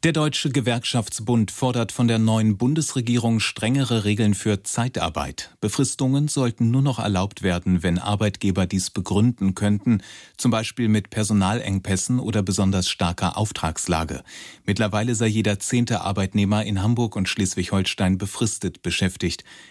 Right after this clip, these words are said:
Das sind dreimal so viele wie vor zwanzig Jahren. Die Betroffenen verdienen laut D G B Nord deutlich weniger und haben schlechtere Aufstiegschancen als ihre festangestellten Kollegen.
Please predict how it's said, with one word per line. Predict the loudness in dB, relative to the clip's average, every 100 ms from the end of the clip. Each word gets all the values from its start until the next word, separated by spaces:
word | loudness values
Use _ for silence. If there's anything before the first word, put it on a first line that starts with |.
| -6
Das | -2
sind | 0 0
dreimal | 0 -2 -2 -4
so | -4
viele | -4 -2 0 0
wie | -2
vor | -2 -4
zwanzig | -2 -2 -2 -2 -2
Jahren. | 0 0 -4 -10 -18 -20 -20 -12 -2
Die | 0
Betroffenen | 0 -2 0 0 2
verdienen | 2 -2 0 2 2
laut | 2 -2 -2
D | -4
G | 0 0
B | 2
Nord | 2 2 0 -4 -4
deutlich | -2 0 -4 -2
weniger | 0 2 2 0 0
und | 0 0
haben | 0 0
schlechtere | 0 0 -2 -2 -2 0
Aufstiegschancen | -2 -4 -4 -4 0 2 2 2 0
als | 0 -2 -4
ihre | -4 -2
festangestellten | -2 -2 -2 -4 -4 -2 -2 -2 -2 -2 -2 -4
Kollegen. | -2 0 0 -2